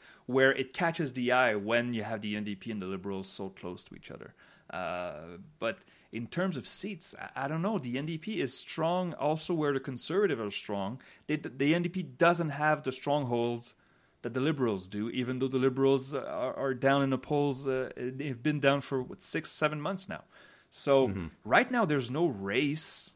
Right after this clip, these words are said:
Speaker 1: in terms of seat. There could be, but it's far too early to, to, to tell, right? Um, my average has the N D P at nineteen percent,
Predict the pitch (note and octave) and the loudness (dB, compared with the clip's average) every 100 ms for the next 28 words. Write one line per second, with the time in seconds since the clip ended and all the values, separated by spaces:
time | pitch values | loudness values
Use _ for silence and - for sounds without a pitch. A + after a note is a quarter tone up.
0 | - A#2 C3+ B2 G#2+ - - G#3+ - - | -12 -6 -6 -6 -6 -6 -6 -8 -12 -20
1 | _ _ - D3+ C3 - F3+ - C3 A#2+ | _ _ 0 4 4 6 4 6 0 -2
2 | B3+ _ _ - - - - C#3 C#3+ - | -4 _ _ -16 -16 -16 -2 4 6 4
3 | - - G#3+ F#3 - C#3 C3 A#2 G#2+ - | -6 -2 4 4 2 -2 0 -2 -6 -12
4 | - - - G2 - - - _ - F#2 | -14 -14 -10 -4 -2 -2 -6 _ -10 -8
5 | A#2+ - _ _ _ G2 G2+ G#2 G#2 G#2 | -8 -10 _ _ _ -8 -4 -4 -4 -6
6 | G2+ G#2 B2+ C3+ E3+ C#3+ D#3 D#3+ C3+ B2+ | -6 -8 0 2 2 8 8 8 4 2
7 | A#2+ A#2+ A2+ A2 A#2 A#2 A2+ - A#2 - | 2 -2 -4 -4 -4 -4 -6 -4 -6 -4
8 | G#2 G#2+ G2+ A#2 G#2+ A2 - B2 G3 | -4 -4 -6 -8 -8 -10 -8 -8 -12